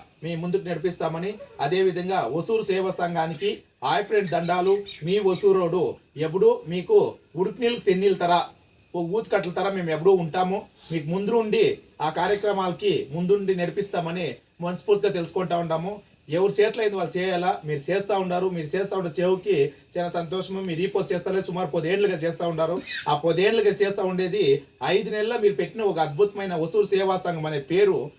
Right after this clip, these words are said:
ఈ పొద్దు మూడు స్టేట్లను ఎవరప్ప ఒసూరు సేవా సంఘం వాళ్ళు అని ఎంతిరు చూసినట్లు చేస్తూ ఉంది. ఇట్లాంటి ఒక గొప్ప సాంస్కృతిక కార్యక్రమాలు కూడా మీరు కలుసుకోవాలా. అదేవిధంగా మరీకుండా మనమందరూను అతి త్వరలో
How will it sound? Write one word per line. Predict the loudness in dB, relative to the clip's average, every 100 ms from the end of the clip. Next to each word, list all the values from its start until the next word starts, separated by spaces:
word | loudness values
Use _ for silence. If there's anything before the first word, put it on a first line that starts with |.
| _ -8
ఈ | -4
పొద్దు | -2 0 -2 -2 -10 _
మూడు | -4 -2 -2
స్టేట్లను | 4 6 6 2 0 0 -4 -8 _ -4
ఎవరప్ప | -2 0 0 0
ఒసూరు | 0 2 2
సేవా | 0 0 -2
సంఘం | -2 -4
వాళ్ళు | -2 0 0 0
అని | -2 -6 -8 -12 -10
ఎంతిరు | -8 -2 0 0 -2
చూసినట్లు | -6 -6 -6 -4
చేస్తూ | -6 -4 -6
ఉంది. | -6 -6 -10 -14 _ -16
ఇట్లాంటి | -6 -2 -2 -2
ఒక | -2 -2 -2
గొప్ప | -2 -2 -2 -2 _ _ -2
సాంస్కృతిక | -2 -2 -6 -4 -4
కార్యక్రమాలు | -4 -2 -2 -2 -2 -2 -2 -2
కూడా | -2 -2
మీరు | -2 -4
కలుసుకోవాలా. | -4 -4 -4 -2 0 0 -2 -4 -12 _ _ -4
అదేవిధంగా | 0 2 0 0 -2 -4 -4
మరీకుండా | 0 0 2 0 2 0 -2 -4
మనమందరూను | -4 -2 2 4 4 2 -6 -16 _ -4
అతి | -4 -2
త్వరలో | 0 4 6 6 4